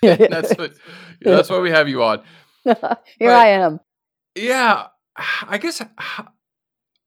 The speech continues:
Speaker 2: what, is this what motivated you to write the story?
Speaker 1: <laughs> Um, y-, yes. I, I, you know, part,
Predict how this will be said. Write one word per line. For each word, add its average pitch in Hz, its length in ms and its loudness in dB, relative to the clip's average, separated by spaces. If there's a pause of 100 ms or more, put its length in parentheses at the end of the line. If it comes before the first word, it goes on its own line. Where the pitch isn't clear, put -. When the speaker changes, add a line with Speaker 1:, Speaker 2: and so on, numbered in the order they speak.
(140)
Speaker 2:
what, 247 340 -2
is 151 160 -4
this 233 120 -8
what 247 160 0
motivated 196 440 0
you 196 100 -8
to 180 60 -10
write 170 240 0
the 170 80 -10
story? 185 500 -2 (760)
Speaker 1:
<laughs> - 260 -8 (520)
Um, 262 280 6 (540)
y-, 254 100 -16 (160)
yes. 233 720 0
I, 190 240 0
I, 185 80 -2
you 208 160 2
know, 190 140 2
part, 269 400 -2